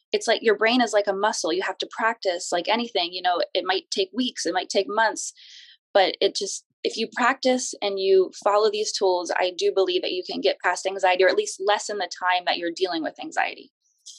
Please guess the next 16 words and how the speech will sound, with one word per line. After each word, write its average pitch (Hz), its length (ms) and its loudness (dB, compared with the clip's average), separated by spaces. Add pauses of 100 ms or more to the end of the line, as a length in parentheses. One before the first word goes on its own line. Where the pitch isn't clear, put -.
(320)
Okay, 208 180 2
so 214 180 4
the 208 100 4
first 285 300 4
tool 226 180 4
I 226 60 4
have 196 300 2
is 185 320 -2
called 175 300 0
best 226 260 -2
case, 233 500 -4
worst 202 400 2
case, 190 460 2
most 190 340 0
likely 175 340 0
case. - 460 -6